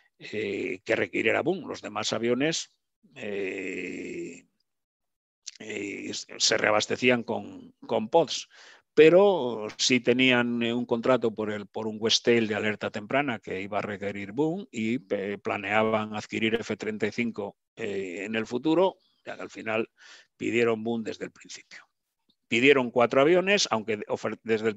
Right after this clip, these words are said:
desde siempre dijeron que si le encajaban en presupuesto irían a cinco, y pidieron, como antes dice, un buen paquete de offsets. Nadie en E A D S contemplaba que nosotros pudiéramos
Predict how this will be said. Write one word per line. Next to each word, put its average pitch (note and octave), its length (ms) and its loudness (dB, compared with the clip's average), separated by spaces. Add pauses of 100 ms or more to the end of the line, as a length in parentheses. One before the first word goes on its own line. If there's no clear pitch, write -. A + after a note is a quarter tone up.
desde G#2+ 500 -2
siempre B2 340 2
dijeron A#2+ 360 2
que A2 100 0
si A2 120 0
le G#2+ 100 -2
encajaban A#2 440 2
en A2+ 100 -2
presupuesto A2 520 -4
irían A2+ 240 0
a B2 80 4
cinco, D#3+ 500 2 (500)
y A2 120 -2
pidieron, A2+ 440 2
como G#2 220 -4
antes G#2 240 -6
dice, A2 200 -6
un A2 100 -4
buen G2+ 160 -4
paquete F#2+ 360 -8
de - 120 -8
offsets. - 420 -10 (1500)
Nadie F#3 580 6
en C3+ 200 2
E D3+ 120 4
A C#3+ 100 6
D C3+ 160 8
S D3 320 6 (440)
contemplaba C3 680 6
que A#2+ 120 4
nosotros A#2 440 -2
pudiéramos A#2 840 0